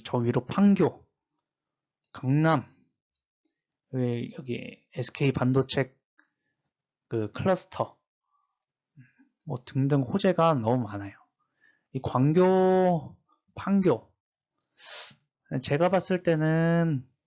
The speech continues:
아주 좋은 위치라고 생각합니다. 여러분들 생각은 어떠신가요?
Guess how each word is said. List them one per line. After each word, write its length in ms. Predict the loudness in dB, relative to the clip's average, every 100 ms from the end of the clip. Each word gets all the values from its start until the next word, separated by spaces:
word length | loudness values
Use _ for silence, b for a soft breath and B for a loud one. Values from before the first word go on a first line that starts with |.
| _ _ _ _ _ _
아주 420 | -6 -4 0 0
좋은 280 | 2 2 2
위치라고 400 | 0 -2 -2 -2
생각합니다. 680 | -4 -8 -6 -4 -6 -8 -18 _ _ _ _ _ _ _ _ _ _ _ _ _ _ _ _ _ _
여러분들 400 | -2 0 2 0 0
생각은 360 | 0 2 2
어떠신가요? 760 | 0 -2 -4 -4 -6 -8 -8